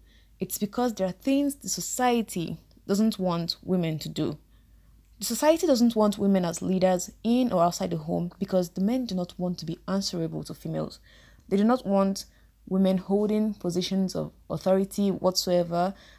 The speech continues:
and that's because they look down on women as, and treat them as an inferior gender. And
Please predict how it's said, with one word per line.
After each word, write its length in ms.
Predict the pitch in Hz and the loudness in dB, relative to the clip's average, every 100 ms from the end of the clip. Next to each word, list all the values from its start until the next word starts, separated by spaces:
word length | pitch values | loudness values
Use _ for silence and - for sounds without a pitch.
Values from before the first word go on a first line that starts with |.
| _ - | _ -4
and 320 | 165 165 - - | -4 -4 -8 -2
that's 220 | 233 - | -2 -2
because 320 | 185 185 170 | -2 0 0
they 80 | 170 | 0
look 240 | 190 190 | -2 0
down 200 | 170 160 | 0 0
on 300 | 151 147 - - _ - | -4 -6 -8 -14 _ -4
women 400 | 170 170 170 - | -2 0 -2 -4
as, 460 | 156 156 - - - - _ - _ - | -6 -6 -8 -8 -12 -20 _ -20 _ -6
and 100 | 180 | -4
treat 200 | - 196 | -2 0
them 180 | 190 165 | 0 0
as 240 | 151 - | -4 -4
an 120 | 151 | -6
inferior 600 | 151 147 - 180 175 175 - - - - _ - | -6 -6 -2 2 2 2 -4 -20 -20 -20 _ -14
gender. 480 | - 156 156 151 180 - - - _ | -4 -2 0 0 -2 -8 -20 -20 _
And 480 | 190 180 180 180 175 | 0 0 2 0 -2